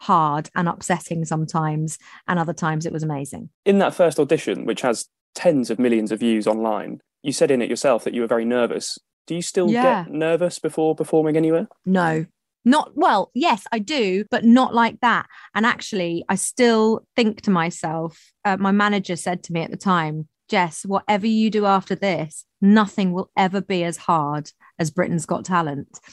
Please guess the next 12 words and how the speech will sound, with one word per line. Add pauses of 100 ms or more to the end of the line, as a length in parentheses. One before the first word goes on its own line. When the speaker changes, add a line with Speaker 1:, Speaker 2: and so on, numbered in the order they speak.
(220)
Speaker 1:
And
it's
so
true.
Like, (100)
literally
before
I
went
on
stage, (100)
the,